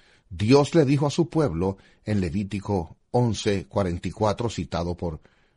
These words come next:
Pedro, Primera de Pedro uno dieciséis, "Sed santos, porque yo soy santo". Y como observamos anteriormente, el propósito supremo de Dios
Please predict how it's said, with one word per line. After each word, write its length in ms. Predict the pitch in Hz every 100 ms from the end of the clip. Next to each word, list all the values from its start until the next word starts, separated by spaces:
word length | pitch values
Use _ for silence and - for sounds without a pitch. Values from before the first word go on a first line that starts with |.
| -
Pedro, 360 | 92 80 120 -
Primera 380 | 82 80 87
de 80 | 82
Pedro 280 | 71 87 76
uno 180 | 92 73
dieciséis, 600 | 76 76 - 95 107 - - _
"Sed 360 | - - 151 151
santos, 880 | - - 190 139 82 - 78 76 - _ _ _
porque 480 | 110 95 - 95 - _ _
yo 640 | 87 80 117 170 120 69 - _
soy 600 | - - 104 95 85 - _
santo". 760 | - - 113 92 69 60 - - _ _ _ _ _ _ _ _ _ _ _ _ _ _ _ _ _ _ _ _ - - - _ -
Y 100 | 156
como 300 | 170 160 156
observamos 720 | 135 127 - 90 131 156 110 98
anteriormente, 800 | 92 85 95 92 98 123 170 165 - _ -
el 180 | 123
propósito 1000 | 120 113 - 202 226 - 107 - 82 78 _ _ _ _
supremo 1000 | - 127 - 123 143 208 170 82 67 -
de 220 | 95 101
Dios 580 | 82 104 170 117 90 -